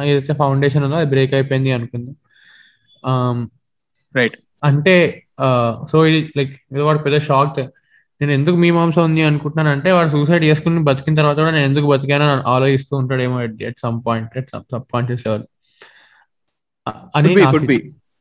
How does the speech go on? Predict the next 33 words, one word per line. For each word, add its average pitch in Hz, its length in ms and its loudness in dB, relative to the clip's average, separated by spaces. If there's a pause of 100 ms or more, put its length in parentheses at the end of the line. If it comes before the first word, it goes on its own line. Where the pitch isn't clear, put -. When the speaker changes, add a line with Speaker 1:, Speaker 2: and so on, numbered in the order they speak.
(180)
Speaker 2:
Could 170 160 2
be, 139 100 -2
could 107 160 -4
be. - 60 -10 (760)
అంటే, 170 460 2
ఆ, 80 100 -10 (760)
సూసైడ్ 165 340 0
చేసుకోవాలనుకుంటాడు, 165 840 0 (340)
బతుకుతాడు. 139 720 0 (160)
So, 165 80 2
ఎందుకు 147 260 2
బతుకున్నా 165 480 0
అని 165 240 0
క్వశ్చన్ 156 320 -4
చేస్తున్నప్పుడు 151 720 -2 (500)
this 156 160 0
whole 170 200 4
belief 160 260 2
system 143 240 0
అనేది 143 180 4
వచ్చి 135 220 -2
ఉంట-, 113 200 0
వచ్చి 127 240 -4
ఉంటది 110 240 -2
ఆయనకి. 101 320 -12 (540)
అందుకే 185 680 0
ఆ, 147 60 4 (760)
ఆ 135 60 0
cult 135 360 2
లాగా 139 460 2
cult 135 240 0
ఫామ్ 123 220 -2
అవుతాడు. 117 360 -6